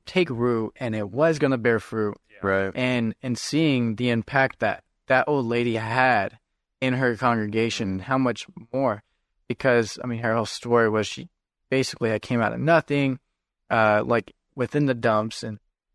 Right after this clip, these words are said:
Speaker 1: and worked her way to this point. But now, because God did bring her out of that, she wants her house to be a place of worship.
Speaker 3: Mm.
Speaker 1: Not to any other God,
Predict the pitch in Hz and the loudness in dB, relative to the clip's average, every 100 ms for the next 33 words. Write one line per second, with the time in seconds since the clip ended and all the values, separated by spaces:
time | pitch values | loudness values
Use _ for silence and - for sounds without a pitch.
0 | _ 107 107 101 98 _ _ _ _ _ | _ -2 0 0 -4 _ _ _ _ _
1 | _ - 160 156 160 131 127 110 156 135 | _ 2 4 4 2 2 2 2 0 -2
2 | 117 - 160 139 - 120 120 127 143 143 | -2 -4 -4 -4 -4 -2 -2 0 0 2
3 | 117 110 120 135 135 127 110 120 131 123 | 0 -2 -4 -4 0 -2 2 2 2 0
4 | 131 - 135 120 107 110 135 117 107 101 | -4 -2 -2 0 0 0 -2 -2 -4 -4
5 | - _ _ _ _ - - 170 156 147 | -6 _ _ _ _ -6 -2 -2 0 -2
6 | - - 143 143 123 113 120 165 - - | -4 -4 0 0 0 0 0 -2 -10 -18
7 | _ _ _ 151 123 135 - - 120 - | _ _ _ -2 0 2 2 2 -2 -2
8 | 107 104 107 - 101 98 95 _ _ _ | -6 -6 -8 -8 -10 -10 -12 _ _ _
9 | _ _ 98 147 151 160 - 135 131 123 | _ _ -2 2 4 4 0 0 0 2
10 | 117 110 104 110 101 | 2 0 2 2 0